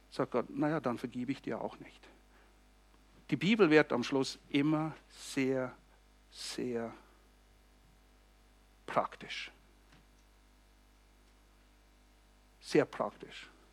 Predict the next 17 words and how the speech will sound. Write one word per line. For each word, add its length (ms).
Manchmal 280
so 140
praktisch, 420
dass 140
es 100
fast 320
weh 180
tut. 360
Aber 100
sie 80
meint 240
genau 300
das. 340
Du 260
sollst 600
bereit 420
sein, 400